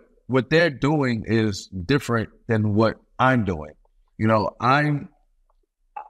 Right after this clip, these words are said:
I'm doing, I'm, I'm, my goal is to have a,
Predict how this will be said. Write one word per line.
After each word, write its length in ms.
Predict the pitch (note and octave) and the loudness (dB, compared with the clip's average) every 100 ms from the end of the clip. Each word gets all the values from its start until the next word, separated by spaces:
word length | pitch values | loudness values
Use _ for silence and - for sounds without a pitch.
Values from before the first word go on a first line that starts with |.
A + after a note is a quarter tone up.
| - | -2
I'm 260 | C3 D#3+ | 0 2
doing, 260 | D3+ D3 C#3 | 2 2 2
I'm, 300 | A2 C#3 C#3+ - | 0 0 -2 -4
I'm, 260 | A#2+ C#3 C#3 - _ _ | -2 -2 -4 -10 _ _
my 220 | A2 B2 D3 | 0 2 2
goal 260 | C#3 C3 | 2 0
is 120 | A#2+ | 0
to 80 | - | 0
have 420 | A2+ A2+ G#2+ G2+ - | 0 0 -2 -4 -8
a, 200 | G2 F2 | -6 -6